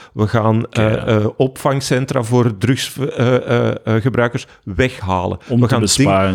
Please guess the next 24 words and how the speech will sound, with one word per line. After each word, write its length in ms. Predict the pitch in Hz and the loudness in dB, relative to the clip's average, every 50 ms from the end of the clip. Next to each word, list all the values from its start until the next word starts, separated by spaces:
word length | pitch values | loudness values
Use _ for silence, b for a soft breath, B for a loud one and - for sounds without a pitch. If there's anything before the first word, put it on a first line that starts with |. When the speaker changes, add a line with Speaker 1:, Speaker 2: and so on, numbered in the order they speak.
| 92 87 82 | -2 -4 -2
Speaker 1:
dingen, 280 | 123 147 196 233 226 - | 0 2 2 2 0 0
voilà, 140 | - - _ _ | -4 -10 _ _
om 240 | - - 156 151 - - | 0 0 0 0 -2 -4
zogezegd 560 | - 104 143 139 117 127 95 127 156 - - | 0 2 2 2 2 2 0 0 -2 -2 -2
te 80 | - 170 | -2 -2
besparen. 460 | 180 - - - 190 190 196 185 - | -2 -2 -4 -2 0 0 2 2 2
En 40 | - | 0
Speaker 2:
Ja. 60 | - 139 | 0 2
Speaker 1:
dan 80 | 131 | 2
gaan 100 | 147 139 | 2 2
we 60 | 131 | 0
flikken 280 | 127 - 147 165 - 180 | 0 0 -2 0 0 -2
op 80 | 165 - | -2 -2
straat 320 | - - 165 165 170 - | -2 -2 0 0 0 0
zetten 220 | - 170 - 160 | 0 0 0 0
om 100 | 156 151 | 0 2
het, 160 | 151 151 - - | 0 0 -2 -2
om, 180 | - 151 165 175 165 147 | -2 -2 -2 -2 -6 -6
dus 200 | 151 160 147 - | -4 -4 -4 -4
uiteindelijk 420 | - 147 - 180 170 180 - 151 | -4 -2 0 0 0 0 0 0
is 60 | 143 160 | 2 2
er 60 | 165 | 4
niks 160 | 185 175 147 | 2 2 2
bespaard. 480 | 143 160 - - - 165 160 165 160 | 0 -2 -2 -2 0 0 0 0 0